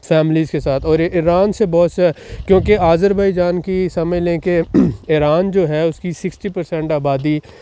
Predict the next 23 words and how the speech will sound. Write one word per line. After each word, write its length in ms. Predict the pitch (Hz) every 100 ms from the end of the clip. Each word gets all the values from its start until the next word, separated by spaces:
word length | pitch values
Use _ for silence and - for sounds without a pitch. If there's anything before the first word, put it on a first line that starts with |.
| - -
अ, 200 | 147 151 160
आज़री 400 | 151 156 170 185
लैंग्वेज 480 | 165 139 139 147 147
यानी 140 | 147
टर्किश 420 | 139 147 143 156
लैंग्वेज 360 | 156 135 139 143
बोलती 400 | 135 131 120 -
है, 100 | 131
तो 200 | 120 147
लैंग्वेज 420 | 147 147 160 185
बैरियर 400 | 165 165 170 180
नहीं 260 | 160 160 180
है। 340 | 165 147 _ _ _ _ _ _
जॉर्जिया 500 | 131 160 156 151 190
में 160 | 202 208
भी 100 | 208
तकरीबन 380 | 196 185 180 185
फ़ोर-, 380 | - 170 156 165
अ, 120 | 160
तकरीबन 380 | 160 160 170 175
फ़ोर्टी 340 | - 160 196
परसेंट 360 | 180 180 185 180
आबादी 540 | 160 151 151 170 170